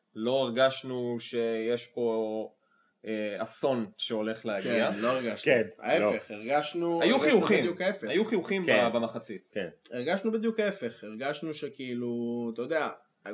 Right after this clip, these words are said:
Speaker 2: כל ההמשך הזה של התחושה של יאללה, אפשר לעשות את זה, וזה, ו-, ו-, והמחצית המעולה הזאת, הכל המשיך ל-, לכיוון טוב.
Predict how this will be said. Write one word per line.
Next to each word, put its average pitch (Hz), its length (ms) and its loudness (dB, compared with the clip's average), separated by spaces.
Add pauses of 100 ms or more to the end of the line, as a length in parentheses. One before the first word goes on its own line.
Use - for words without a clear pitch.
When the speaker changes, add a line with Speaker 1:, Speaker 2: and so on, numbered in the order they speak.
Speaker 2:
כל 165 160 2
ההמשך 156 420 -2
הזה 147 160 -4
של 131 100 -10
התחושה 135 300 -8
של 139 200 -6
יאללה, 139 280 0
אפשר 143 220 -4
לעשות 156 480 -4
את 139 140 -4
זה, 117 80 -2 (120)
וזה, 127 320 -4 (500)
ו-, 110 40 -8
ו-, 107 560 -6
והמחצית 117 480 -4
המעולה 135 440 -2
הזאת, 135 280 -4 (580)
הכל 185 340 -2
המשיך 190 720 -4 (280)
ל-, 123 420 -2 (100)
לכיוון 139 440 -4
טוב. 127 440 -2